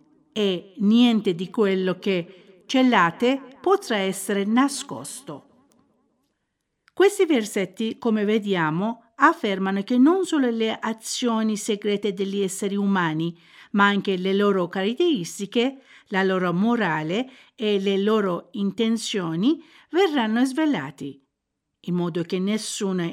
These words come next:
intenzione o azione di un essere umano potrà restare nascosta nel giorno in cui tutti i segreti saranno svelati.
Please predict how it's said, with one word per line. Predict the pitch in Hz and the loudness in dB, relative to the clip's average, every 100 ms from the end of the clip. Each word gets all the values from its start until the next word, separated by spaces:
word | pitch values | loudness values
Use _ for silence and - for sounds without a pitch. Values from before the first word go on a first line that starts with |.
| - | -6
intenzione | 208 202 233 233 240 - 220 170 165 240 - - - | -4 -4 0 0 0 -2 -4 -2 -2 -4 -8 -14 -2
o | |
azione | 226 262 - 240 208 | -2 -2 -2 -2 -2
di | 196 | -4
un | 208 208 | -2 0
essere | 202 196 - 185 | -2 -4 -4 -2
umano | 185 277 302 185 170 233 302 - _ _ _ _ _ _ - | 2 4 4 2 2 0 0 -4 _ _ _ _ _ _ 0
potrà | 349 370 - 220 202 - _ - | 2 2 0 0 0 -4 _ -12
restare | 202 247 330 - - 190 180 196 | -2 0 0 -2 -2 0 2 2
nascosta | 247 277 - - 151 143 - 180 175 - - - | 0 0 -4 -8 -10 -10 -4 -2 -2 -8 -10 2
nel | 262 339 | 4 4
giorno | 247 196 190 214 | 2 0 2 2
in | 269 | 2
cui | 262 196 185 - | 2 -2 -6 0
tutti | 294 311 - 302 | 2 2 0 -2
i | |
segreti | - 311 220 180 170 233 240 _ _ _ | -2 -6 -4 -6 -6 -6 -6 _ _ _
saranno | - - 302 285 196 190 202 | -10 0 2 2 0 -2 -4
svelati. | 214 262 285 226 - - 117 - | -6 -2 -2 -2 -6 -16 -18 -18